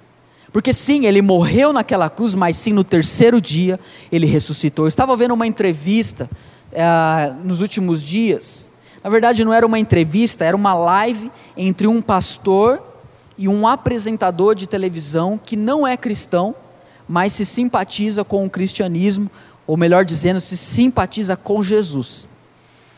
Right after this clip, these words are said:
Esse apresentador estava contando pra aquele pastor uma coisa muito interessante: que ele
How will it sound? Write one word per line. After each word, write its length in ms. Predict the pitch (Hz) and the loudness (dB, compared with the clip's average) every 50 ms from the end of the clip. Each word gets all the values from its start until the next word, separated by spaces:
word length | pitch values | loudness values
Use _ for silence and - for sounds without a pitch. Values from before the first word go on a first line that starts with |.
| _ _ - - _ | _ _ -20 -14 _
Esse 160 | - - - | -6 0 0
apresentador 560 | 330 294 - 277 240 254 247 - 220 202 208 214 | 0 2 2 0 2 2 2 0 0 2 2 2
estava 220 | 202 208 196 196 | 2 0 0 0
contando 280 | 196 202 196 202 202 196 | -2 -2 -2 -2 -2 0
pra 120 | 208 190 | 0 -2
aquele 200 | 175 - 190 - | 0 0 -2 -2
pastor 380 | - 180 175 - - 208 208 208 | 0 -2 -2 0 0 0 0 2
uma 160 | 202 185 180 | 0 -2 -2
coisa 380 | - - - 202 202 180 175 | -4 -2 0 0 0 2 0
muito 260 | 175 175 180 208 208 190 | -2 -2 -4 -4 -4 -6
interessante: 640 | 180 - 180 165 160 151 - - 190 208 214 - - | -6 -6 -4 -4 -4 -4 -2 -2 -2 -2 -2 -4 -8
que 220 | - 196 214 226 | -8 -6 -4 -4
ele 460 | 254 294 349 330 254 214 151 127 143 | -2 -2 -2 -2 -2 -2 -4 -6 -8